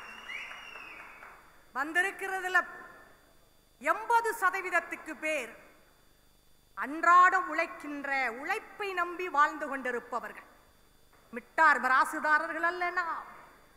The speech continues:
பணக்கார முதலைகள் அல்லனா, சாதாரணமானவர்கள். பத்து நாள் கழிச்சு மதுரையில ஒரு கூட்டம். நீங்கெல்லாம், நாமெல்லாம்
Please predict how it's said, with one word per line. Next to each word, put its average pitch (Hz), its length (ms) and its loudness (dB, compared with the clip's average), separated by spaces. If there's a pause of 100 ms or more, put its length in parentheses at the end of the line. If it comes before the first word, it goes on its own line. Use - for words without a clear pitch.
(640)
பணக்கார 349 580 6 (120)
முதலைகள் 370 500 4
அல்லனா, 392 400 4 (1300)
சாதாரணமானவர்கள். 466 1300 6 (1700)
பத்து 285 280 -2
நாள் 359 280 2
கழிச்சு 330 260 -6 (100)
மதுரையில 330 320 -2 (100)
ஒரு 277 80 -2 (100)
கூட்டம். 285 300 -10 (1500)
நீங்கெல்லாம், 294 800 4 (880)
நாமெல்லாம் 302 760 6